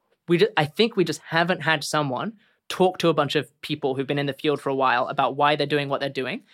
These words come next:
and try to find out why they disagree, where they disagree, why they disagree, and then point out, like, critiques of each of these worldviews. So that's, like, an obvious thing that, like, just super should have happened and it hasn't happened.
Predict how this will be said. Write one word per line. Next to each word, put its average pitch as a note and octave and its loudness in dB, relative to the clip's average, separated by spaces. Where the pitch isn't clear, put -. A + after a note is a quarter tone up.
and D3 -6
try D3 0
to C#3+ 2
find D3+ 0
out C#3+ 2
why C#3 2
they C#3 -2
disagree, C3 -8
where D3+ 4
they G3 4
disagree, F#3+ -4
why D3+ 0
they C#3+ 0
disagree, C3 -8
and C3+ 0
then C3 0
point D3 -4
out, B2+ -2
like, C3+ -4
critiques - -12
of B2 -10
each - -12
of B2+ -12
these C3+ -8
worldviews. B2+ -6
So - 2
that's, G#3 4
like, G#3 2
an D3 0
obvious D3+ 2
thing D3+ -2
that, C3 -6
like, C3 -2
just - -6
super E3 0
should D#3 0
have C#3+ -2
happened D#3+ 0
and F3+ -4
it - -6
hasn't D#3 -2
happened. G3 -2